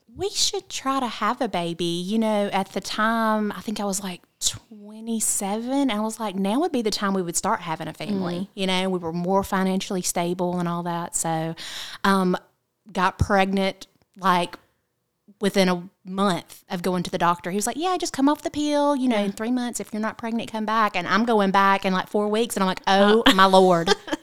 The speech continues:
Speaker 2: <laughs>
Speaker 1: I did not realize.
Speaker 2: In no time.
Speaker 1: No. <laughs> And so, surprise.
Speaker 2: Surprise, baby girl.
Speaker 1: <laughs> Yes. Yes.
Speaker 2: I
Speaker 1: So
Speaker 2: love it.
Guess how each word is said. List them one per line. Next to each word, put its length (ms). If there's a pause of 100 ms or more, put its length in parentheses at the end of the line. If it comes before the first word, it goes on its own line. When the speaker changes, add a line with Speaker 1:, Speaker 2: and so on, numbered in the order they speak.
(120)
Speaker 2:
<laughs> 420
Speaker 1:
I 540
did 120
not 220
realize. 600
Speaker 2:
In 200
no 160
time. 440
Speaker 1:
No. 280
<laughs> 60 (840)
And 220
so, 220
surprise. 760
Speaker 2:
Surprise, 1080 (140)
baby 240
girl. 340
Speaker 1:
<laughs> 20
Yes. 520 (100)
Yes. 540
Speaker 2:
I 160
Speaker 1:
So 60
Speaker 2:
love 180
it. 180